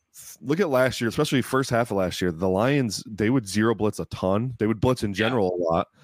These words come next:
Speaker 1: Um, I think going in, like, the last three weeks going into this recent game against, um,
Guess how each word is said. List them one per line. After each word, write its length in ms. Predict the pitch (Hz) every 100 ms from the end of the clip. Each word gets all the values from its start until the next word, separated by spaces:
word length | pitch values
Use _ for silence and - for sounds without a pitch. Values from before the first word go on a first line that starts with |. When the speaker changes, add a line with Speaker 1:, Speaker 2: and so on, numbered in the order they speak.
| _ _ _ -
Speaker 1:
Um, 420 | 95 95 90 90
I 60 |
think 200 | - 117
going 320 | 110 117 110 107
in, 120 | 110
like, 180 | 110 107
the 80 | 113
last 280 | 113 135 -
three 140 | 135
weeks 280 | 120 127 -
going 240 | 113 110 113
into 180 | 107
this 320 | 98 104 110 - _ _
recent 560 | 90 98 113 123 120 92
game 320 | 107 110 107
against, 420 | 92 95 98 - 95
um, 440 | 95 90 80 80